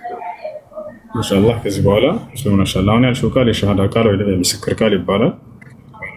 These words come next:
እ፣ የመጀመሪያ እስልምና ሃይማኖት ትእዛዝና መሰረት ነው። ማንኛውም ሰው በነቢያት ዘመን ወደ እስላም ሲገባ ጊዜ ይሄን ቃል እየመሰከረ እያለ ነው የሚገባው። ትርጉሙ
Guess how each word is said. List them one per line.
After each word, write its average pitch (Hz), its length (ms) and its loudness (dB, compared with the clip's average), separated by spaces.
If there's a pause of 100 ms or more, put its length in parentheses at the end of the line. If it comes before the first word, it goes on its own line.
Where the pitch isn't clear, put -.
እ፣ 107 120 0 (420)
የመጀመሪያ 117 560 4
እስልምና 101 360 2
ሃይማኖት 113 380 2
ትእዛዝና 107 500 2
መሰረት 98 400 -2
ነው። 135 140 2 (320)
ማንኛውም 110 500 4
ሰው 117 180 2
በነቢያት 107 520 4
ዘመን 113 300 2 (520)
ወደ 104 160 4
እስላም 104 320 0
ሲገባ 101 320 2 (100)
ጊዜ 98 180 2 (720)
ይሄን 120 300 2
ቃል 127 240 2
እየመሰከረ 104 680 2
እያለ 101 240 4
ነው 101 160 2
የሚገባው። 92 400 -2 (600)
ትርጉሙ 120 260 2